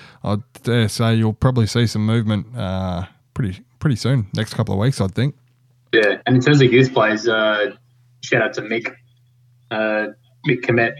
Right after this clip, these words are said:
Speaker 2: who brought up on the forum about Jacob O'Farrell.
Speaker 1: Jacob
Speaker 2: I remember.
Speaker 1: Farrell, yes,
Speaker 2: Jacob
Speaker 1: yes.
Speaker 2: Farrell, yeah. Um,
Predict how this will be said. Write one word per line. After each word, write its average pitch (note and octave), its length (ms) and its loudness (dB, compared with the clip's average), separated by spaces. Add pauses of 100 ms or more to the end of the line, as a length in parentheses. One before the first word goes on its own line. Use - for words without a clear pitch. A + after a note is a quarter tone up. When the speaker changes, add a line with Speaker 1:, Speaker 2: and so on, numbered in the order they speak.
(180)
Speaker 2:
who A2+ 540 4
brought A2 180 0
up G#2+ 300 -2
on A2+ 100 -6
the A2+ 80 -2
forum A2+ 420 -2
about G#2+ 380 -2 (640)
Jacob C3+ 420 0 (160)
O'Farrell. C#3+ 540 -2 (160)
Speaker 1:
Jacob C3 300 -4
Speaker 2:
I - 20 0
remember. B2 200 2
Speaker 1:
Farrell, C3 340 0
yes, B2+ 600 -4 (160)
Speaker 2:
Jacob A#2 200 2
Speaker 1:
yes. A2+ 100 0
Speaker 2:
Farrell, A#2+ 340 2
yeah. A2 180 2 (540)
Um, A2 520 2